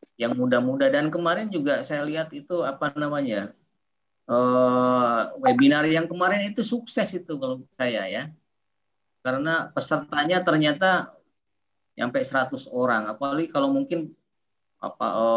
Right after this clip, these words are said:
eh, sosialisasinya yang sudah misalkan dilakukan jauh-jauh hari ya, saya yakin bisa, bisa nyampe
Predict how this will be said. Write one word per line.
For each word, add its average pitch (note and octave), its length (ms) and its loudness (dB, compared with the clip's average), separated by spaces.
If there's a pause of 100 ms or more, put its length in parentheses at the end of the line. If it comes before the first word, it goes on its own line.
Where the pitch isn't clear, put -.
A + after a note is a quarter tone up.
(160)
eh, - 320 -8
sosialisasinya B2 1120 -2
yang C3 80 2
sudah A2+ 320 -2 (160)
misalkan A#2+ 480 -6
dilakukan A2+ 560 -6
jauh-jauh A#2+ 560 0
hari D3+ 400 -2
ya, - 20 -4 (840)
saya B2+ 320 -2
yakin E3+ 200 -8
bisa, A#2 480 -6
bisa F2+ 320 -20
nyampe G#2+ 240 -8